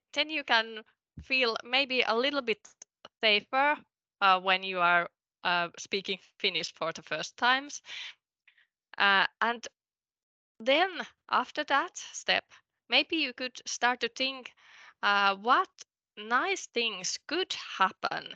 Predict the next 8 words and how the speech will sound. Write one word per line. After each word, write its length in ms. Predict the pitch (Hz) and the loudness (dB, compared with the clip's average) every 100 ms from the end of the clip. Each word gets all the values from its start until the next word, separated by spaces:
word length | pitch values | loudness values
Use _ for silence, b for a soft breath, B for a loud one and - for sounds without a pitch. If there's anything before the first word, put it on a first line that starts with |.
| - - | -18 -6
if 240 | 240 247 - | -6 -6 0
I 200 | 190 180 | 4 4
would 240 | 175 175 - | 2 -6 -8
start 400 | - 190 175 - | -2 0 0 -2
to 100 | - | -8
speak 400 | - - 98 - - _ - | -10 -6 -8 -8 -12 _ -8
more 220 | 175 170 | -4 -4
Finnish? 500 | - - - - - | -4 -6 -4 -6 -6